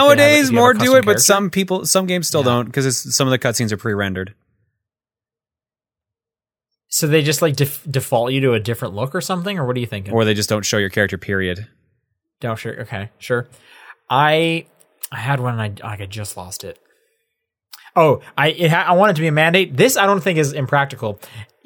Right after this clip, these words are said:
Speaker 2: You, if you, if I press start during a cutscene, it pauses the cutscene.
Speaker 1: Yeah, please keep doing that. That's been nice.
Speaker 2: Like, and it definitely, even if it doesn't pause the cutscene, it definitely does not skip the cutscene.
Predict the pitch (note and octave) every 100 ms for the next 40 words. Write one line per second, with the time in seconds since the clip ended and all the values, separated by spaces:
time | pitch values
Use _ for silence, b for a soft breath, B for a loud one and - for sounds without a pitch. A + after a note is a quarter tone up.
0 | - - D3 D#3+ C4+ C#4+ - D3+ E3+ A3
1 | D#3 G#3+ D#4 C4+ - G#3 F3+ F#3+ E3+ F#3
2 | F#3 A#3+ C4 C4 - E3 - G3+ B3+ D#4+
3 | A#3+ A3 G#3 G3+ - B2+ F#2 _ - C#3
4 | C#3+ C3+ G#2+ _ _ - C#3+ C#3+ D3 -
5 | D#3+ D3 D3 C3+ B2+ G#2+ G#2 _ C3 B2+
6 | - A2 G2+ F#2+ G2 - _ _ - C#3+
7 | C#3 C3+ _ _ _ _ - D#3 E3 D#3
8 | B2 A2+ F#3+ B3 C#4 C#4+ A#3+ G#3 E3+ D#3
9 | E3+ - G#3+ C#4+ A3+ G#3+ A#3 A#3+ A#3+ A#3+
10 | B3+ D#4 D#4 - F3+ F3+ C3+ E3+ A#3+ C4+
11 | A#3+ G#3 F3 D3 D3+ C3 D#3 D#3+ - -
12 | - F3 F3 C#3+ C#3 C3 A#2+ B2+ G2+ F#2